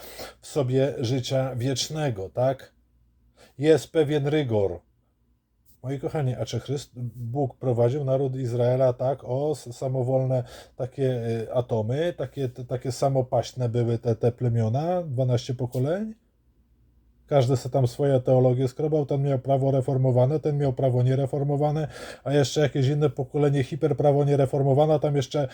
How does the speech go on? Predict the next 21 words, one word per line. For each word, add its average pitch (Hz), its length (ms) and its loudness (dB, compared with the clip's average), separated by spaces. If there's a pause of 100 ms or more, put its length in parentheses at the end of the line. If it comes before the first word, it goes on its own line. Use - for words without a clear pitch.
(280)
y, 135 440 0
hiperłaska 185 1300 4
prawa 190 420 2
reformowana. 156 1000 2
O! 101 460 6 (920)
Ta, 135 180 4
tak, - 320 4
tak 143 280 2
ich 117 120 -2
prowadził, 101 480 -2
tak? 147 260 0
Każdy 143 340 2
z 131 40 4
jakąś 131 320 0
hiperłaską, 143 640 2
hiperprawo, 143 720 0
hipernieprawo, 151 840 2
niereformowane, 147 840 2
reformowane 135 680 2
prawo, 101 320 -6
tak? 185 340 0